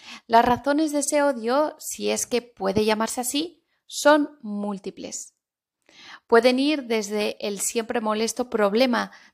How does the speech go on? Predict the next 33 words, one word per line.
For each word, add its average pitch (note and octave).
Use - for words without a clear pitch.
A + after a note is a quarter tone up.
de G#3
no G#3
poder A3
caminar A#3
por G#3+
algunas G3
calles A3
de G#3+
tu A#3+
ciudad, C4
como G#3
sucede G#3
alrededor G#3
de G#3
la G#3
Sagrada G#3
Familia, A#3+
hasta C#4+
los D4+
problemas A3
de B3+
convivencia, G3+
derivados G#3+
del B3
hecho C4
de A3
que A3
las G3+
personas A3+
que G#3
habitan G#3
un G#3
lugar A3